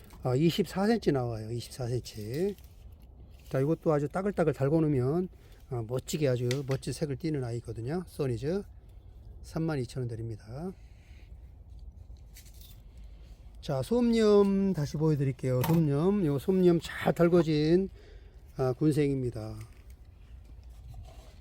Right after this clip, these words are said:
자, 솜염 군생들, 아, 삼만 원씩에 또 드리거든요. 요 아이도.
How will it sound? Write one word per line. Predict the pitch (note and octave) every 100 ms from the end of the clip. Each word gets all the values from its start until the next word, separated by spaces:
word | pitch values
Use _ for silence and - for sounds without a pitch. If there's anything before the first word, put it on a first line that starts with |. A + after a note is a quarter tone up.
| - - -
자, | C3+ A#2
솜염 | E3+ D#3+ D#3+ D3
군생들, | C3+ C3 C#3 C3 B2+ D3+ F3+ F#3+ D#3
아, | B2 B2
삼만 | F3 F#3 F#3
원씩에 | E3+ E3 D3
또 | - B2+
드리거든요. | B2+ B2+ B2+ A#2+ B2 F3+
요 | D3
아이도. | A#2+ A#2 F3 G#3